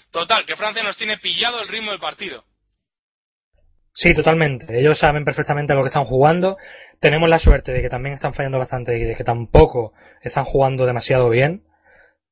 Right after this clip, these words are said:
Speaker 2: Pero, pero está claro que si hay algún equipo que está controlando, dominando e incluso imponiendo un ritmo de partido, es el francés.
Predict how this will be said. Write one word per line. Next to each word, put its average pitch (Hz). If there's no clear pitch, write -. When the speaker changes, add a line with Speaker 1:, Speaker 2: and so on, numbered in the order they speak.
Speaker 2:
Pero, 120
pero 123
está 139
claro 147
que 143
si -
hay 131
algún 139
equipo -
que -
está -
controlando, 135
dominando 127
e 120
incluso 120
imponiendo 127
un 131
ritmo 135
de 120
partido, 131
es 127
el 123
francés. 110